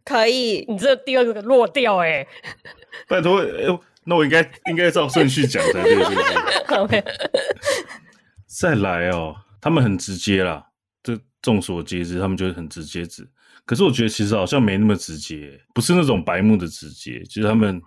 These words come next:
Speaker 3: 会直接说：“欸，我要什么什么什么。”但台湾写 email 可能说：“
Speaker 2: 嗯。
Speaker 3: 欸，不好意思，阿布依，因为我们这边怎么样怎么样怎么样，所以
Speaker 1: 可能要请你。
Speaker 3: 有可能需要你那边怎么样怎么样怎么样。那麻烦是不是可不可以？”你看，就很多是不是可不可以？
Speaker 1: 哦，
Speaker 3: 然后他们就说
Speaker 1: 但他就是要不要。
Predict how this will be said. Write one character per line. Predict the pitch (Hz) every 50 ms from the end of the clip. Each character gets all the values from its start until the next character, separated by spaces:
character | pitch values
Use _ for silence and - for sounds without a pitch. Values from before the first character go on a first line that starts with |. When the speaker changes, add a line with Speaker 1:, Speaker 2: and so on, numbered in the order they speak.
| _ _ _ _ _ _ _ _ _ _ _ -
Speaker 3:
会 | - 117
直 | 92 98 82
接 | 98 98 92
说 | - 95 90 - -
：“欸， | 131
我 | 120 98 90
要 | - 123
什 | 113 - 90
么 | 80 80
什 | 76 -
么 | - -
什 | - _
么。” | - - _ _ _ _
但 | - 127 123
台 | 117 104 104
湾 | 101 107 107
写 | 107 - -
email | 76 90 95 101 95 87
可 | 82
能 | 78 80
说：“ | 85 -
Speaker 2:
嗯。 |
Speaker 3:
欸， | 139
不 | 135 131 156
好 | 135 120 127
意 | 127
思， | 120 117 107 95 85 76 -
阿 | 92
布 | 85 - - 90
依， | 90 90 95 101 _ - - - - - - - _ _ -
因 | - 123 139
为 | 143 127
我 |
们 | 98 92 90 87
这 | - 110
边 | 107 107
怎 | 107 - 98
么 | 85 90
样 | 92 92
怎 | 85 85 78
么 | 80 87
样 | 87 85
怎 | - 80
么 | 73 76
样， | 80 80 78 76
所 | - - 90 87
以 | 87 87 85 82 80 _ _ _ _ _
Speaker 1:
可 | - - - 226
能 | 233 226
要 | 262 294 285
请 | - - 247
你。 | 240 247
Speaker 3:
有 | 269
可 | 269
能 | 254
需 | 240
要 | 233
你 | 208
那 | 190
边 | 185 185 190 190 202 - _ - - - - - - - 92
怎 | - -
么 | 92
样 | 101 101
怎 | 85 85
么 | 82
样 | 82 82
怎 | -
么 | 85
样。 | 87 107
那 | 127 131
麻 | 113 104 104 107
烦 | - 110 104 104
是 | - - 135
不 | 127
是 | - 135 131
可 | 127 - 101
不 | 92 113
可 | - 113 110
以？” | 107 104 92 92 - 349 -
你 | - 123
看， | - 135
就 | 131 156
很 | 135 127 113
多 | - 151
是 | 160 151 - 156
不 | 151
是 | 151 156 151
可 | 131 -
不 | 117 120
可 | 127
以？ | 107 - - -
Speaker 1:
哦， | - - 247 247 240 254 277 294 311
Speaker 3:
然 |
后 | 330
他 | 320 320
们 | 147 -
就 | - 139
说 | 131 -
Speaker 1:
但 | 269
他 | - -
就 | 127 131 135 -
是 | - 107 277
要 | 302 294 262
不 | 254 220
要。 | 208 208 190 160 -